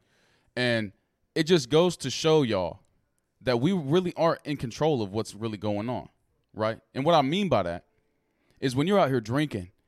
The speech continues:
you out here doing drugs, you out here partying, you out here doing all this stuff, bro, like, you, you're not really in control,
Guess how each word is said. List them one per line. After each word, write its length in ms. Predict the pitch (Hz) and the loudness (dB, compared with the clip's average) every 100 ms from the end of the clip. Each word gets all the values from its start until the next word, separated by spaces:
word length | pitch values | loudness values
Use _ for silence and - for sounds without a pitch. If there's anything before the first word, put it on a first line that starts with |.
| _ | _
you 140 | 165 185 | 0 2
out 60 | |
here 100 | 147 | 2
doing 240 | 127 117 98 | 0 -4 -4
drugs, 380 | 123 143 120 | 0 0 0
you 60 | 156 | 0
out 60 | 147 | -2
here 100 | 110 | -2
partying, 520 | 127 156 165 117 87 110 | -2 0 0 -2 -8 -2
you 140 | 180 | 2
out 40 | |
here 80 | 160 | 2
doing 160 | 143 165 | 0 -2
all 100 | 156 | -4
this 120 | 151 | -4
stuff, 240 | - 165 | -4 -4
bro, 240 | 120 123 120 | -2 -2 0
like, 280 | 110 104 _ _ _ _ _ _ _ _ _ _ _ _ | -2 -4 _ _ _ _ _ _ _ _ _ _ _ _
you, 120 | 147 180 | -4 -2
you're 180 | 165 196 | 0 0
not 200 | 202 180 | 2 2
really 200 | 180 160 | -2 -4
in 100 | 160 | -6
control, 380 | 147 123 165 | -8 -6 -6